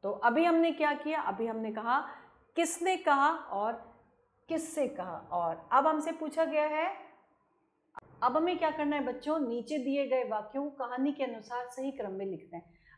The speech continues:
अब हमें इसे क्रम वाइज लिखना है। तो सबसे पहले इसमें आएगा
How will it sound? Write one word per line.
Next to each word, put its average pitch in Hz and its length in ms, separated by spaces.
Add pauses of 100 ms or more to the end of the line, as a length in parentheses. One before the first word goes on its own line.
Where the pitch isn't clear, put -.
अब 247 100
हमें 285 220
इसे 294 240
क्रम 247 320
वाइज 254 280
लिखना 233 280
है। 277 420 (220)
तो 285 120
सबसे 285 400
पहले 262 340
इसमें 240 340
आएगा 220 720